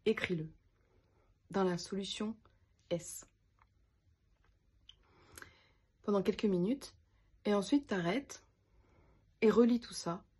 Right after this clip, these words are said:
Et vois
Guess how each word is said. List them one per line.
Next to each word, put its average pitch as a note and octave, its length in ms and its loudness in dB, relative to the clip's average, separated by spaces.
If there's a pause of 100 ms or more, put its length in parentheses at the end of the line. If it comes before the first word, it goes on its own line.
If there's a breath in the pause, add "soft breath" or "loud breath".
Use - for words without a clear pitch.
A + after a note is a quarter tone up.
(760)
Et F#3+ 600 2 (440)
vois F#3+ 500 0